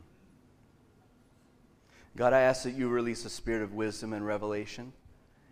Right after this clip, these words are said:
that we may know you better. Would you, would you say that prayer with me? "God, I ask you to give me a spirit of wisdom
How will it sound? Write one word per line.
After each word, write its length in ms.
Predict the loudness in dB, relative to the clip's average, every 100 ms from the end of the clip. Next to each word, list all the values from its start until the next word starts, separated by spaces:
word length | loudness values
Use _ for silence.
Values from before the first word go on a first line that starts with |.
| -10
that 140 | -4 -2
we 120 | -2
may 200 | -2 -4
know 240 | -4 -4
you 240 | -6 -8 -12
better. 380 | -12 -12 -14 -16 -20 -20 _ _ -14
Would 120 | -10
you, 120 | -10 -10
would 120 | -12
you 60 |
say 180 | -6 0
that 140 | -2 0
prayer 160 | -4
with 160 | -4 -6
me? 120 | -6
"God, 440 | 0 2 2 -2 -10 -20 -20 -20 -20 -20 -6
I 120 | 0
ask 360 | 4 4 2 -6
you 260 | -4 -4 -6 -18 -20 -18 -16 -16 -18 -16
to 100 | -12
give 180 | -4 -2
me 120 | 0
a 60 | -2
spirit 600 | -4 -4 0 2 0 -6 -20 -20 -20 -20 -20 -20 -20 -20 -6
of 200 | -6 -2
wisdom 580 | -2 -2 -2 -2 -2